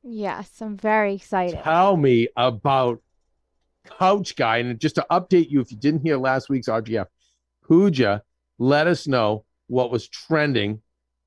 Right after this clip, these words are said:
Speaker 2: on TikTok. It was Couch Guy who was sitting on a couch with two or three other collegiates. His girlfriend showed up at his college to surprise him. He had a lack of reaction at best, maybe even was a little nervous.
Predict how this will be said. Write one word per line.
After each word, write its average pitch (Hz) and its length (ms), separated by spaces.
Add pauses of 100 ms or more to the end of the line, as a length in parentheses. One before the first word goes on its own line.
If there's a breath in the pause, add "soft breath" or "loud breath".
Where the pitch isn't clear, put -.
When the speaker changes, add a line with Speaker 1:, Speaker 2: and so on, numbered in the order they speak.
(580)
Speaker 2:
on 151 240
TikTok. 117 520 (180)
It 120 140
was 117 160
Couch 208 420
Guy 113 280
who 120 100
was 113 160
sitting 170 240
on 175 120
a 151 60
couch 135 420 (320)
with 113 140
two 160 180
or 175 80
three 151 320
other 139 400 (340)
collegiates. 135 760 (340)
His 113 180
girlfriend 143 840
showed 120 260
up 143 140
at 190 80
his 180 100
college 151 340
to 139 80
surprise 139 580
him. 107 200 (300)
He 143 160
had 131 160
a 123 100
lack 151 460
of 156 160
reaction 117 720 (400)
at 113 260
best, 101 460 (140)
maybe 147 400
even 151 160
was 131 140
a 127 80
little 135 180
nervous. 101 540